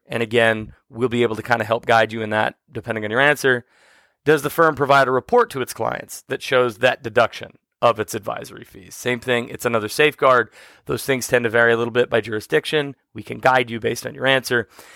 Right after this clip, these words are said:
Then there's a last part, right? Does the firm's report urge clients to compare the advisory fee shown in the firm's reporting with the advisory fee shown in the custodian's account, right? 'Cause they're gonna get these invoices from the custodian. They're gonna get this kind of an invoice or report from you as well.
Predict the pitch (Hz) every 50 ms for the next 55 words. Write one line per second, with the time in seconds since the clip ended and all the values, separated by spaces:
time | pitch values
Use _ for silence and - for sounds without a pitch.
0 | - - _ - 147 151 151 139 123 135 139 185 220 240 - - - 156 139 135
1 | 139 135 - - 135 110 127 120 - - 160 156 151 131 123 120 - - 151 131
2 | - - 143 139 135 120 - - - 127 127 127 123 - - - - - 117 -
3 | - - 127 127 127 120 117 120 113 104 117 110 110 107 104 113 113 107 - -
4 | 117 107 - - - - 147 143 139 143 139 131 123 117 - - 127 127 123 120
5 | 101 107 104 - - - - 247 220 175 127 113 110 107 107 _ _ _ _ _
6 | - - _ _ - 117 - 147 143 127 123 135 135 131 117 127 123 - - 135
7 | 131 120 - - 139 127 123 120 113 107 - 110 - - 120 117 110 110 107 101
8 | 110 - 120 110 107 110 117 113 113 - 135 123 127 139 123 139 135 127 143 -
9 | 135 127 113 123 127 120 117 120 117 - - 95 107 110 104 - 120 - - 160
10 | 160 151 147 143 131 120 - - - - _ _ _ _ - 123 135 131 117 131
11 | 123 113 123 135 - - 117 110 - - - - _ _ _ - - 123 120 110
12 | 117 131 131 131 127 113 120 120 113 110 - - - - 120 107 104 101 104 -
13 | - - 147 135 123 - _ - 117 110 110 113 107 104 101 113 123 131 123 120
14 | 117 110